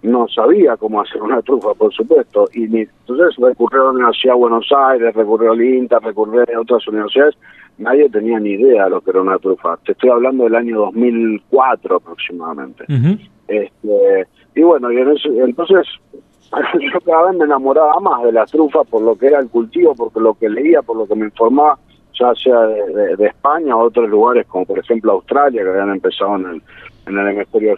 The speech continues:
Speaker 1: sur, ¿cierto? Este,
Speaker 2: Ujú.
Speaker 1: y bueno, y a partir de eso empecé a, a,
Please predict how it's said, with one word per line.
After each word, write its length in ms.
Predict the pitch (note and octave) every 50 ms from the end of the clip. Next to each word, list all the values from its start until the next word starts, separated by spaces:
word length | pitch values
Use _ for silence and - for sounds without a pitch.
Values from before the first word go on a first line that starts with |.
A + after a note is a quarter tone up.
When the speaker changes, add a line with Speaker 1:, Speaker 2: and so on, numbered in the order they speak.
| - -
Speaker 1:
sur, 200 | G2+ G2 F#2 F2+ -
¿cierto? 420 | - A2+ A2+ A#2 A#2+ B2 A#2 G#2 - _ _ _ _ _ _ -
Este, 580 | - G#2+ G#2+ G#2+ - _ - A2+ A2 A2 D#3+ G2+
Speaker 2:
Ujú. 280 | G2+ G#2 G2+ G2+ G2+ F#2+ - _ _ _ _ _ _ _ -
Speaker 1:
y 80 | C#3+
bueno, 400 | E3 F#3+ G3 F3+ E3 D#3 D3+ D#3
y 120 | C3+ C3+ C#3+
a 100 | C#3 C3+
partir 340 | - C#3+ C#3+ C3+ C3 E3 E3+
de 300 | E3 E3+ E3+ F3 F3+ F3+
eso 200 | F3 - G3+ F#3+
empecé 500 | E3 D3 - C#3 B2 - - C#3+ C#3 C#3
a, 160 | C3 B2+ B2
a, 500 | B2 G2+ A#2 A#2+ A#2 A#2 A#2 A#2 A#2 A2+